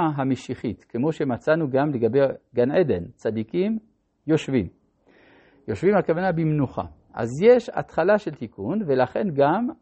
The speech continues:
הוא כבר בארץ נוד, כבר לא נע ונד, אלא רק נד, קדמת עדן.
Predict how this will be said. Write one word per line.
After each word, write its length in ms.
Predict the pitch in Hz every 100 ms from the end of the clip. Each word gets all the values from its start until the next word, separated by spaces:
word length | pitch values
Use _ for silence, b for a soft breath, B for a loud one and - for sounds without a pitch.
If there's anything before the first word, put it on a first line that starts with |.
| _ _
הוא 200 | 123 120
כבר 180 | - 160
בארץ 640 | 131 - 160 139 - -
נוד, 380 | 110 110 123 214 269 285 285 _ _ _ _ _ _ -
כבר 180 | 135
לא 380 | 147 208 190 202 -
נע 260 | 131 175 123
ונד, 400 | 113 101 - 110 107
אלא 160 | 110 123 117
רק 300 | 151 156 -
נד, 300 | 123 90 73 - _ _ _ _ _ _ -
קדמת 380 | 117 139 139
עדן. 400 | - 127 101 -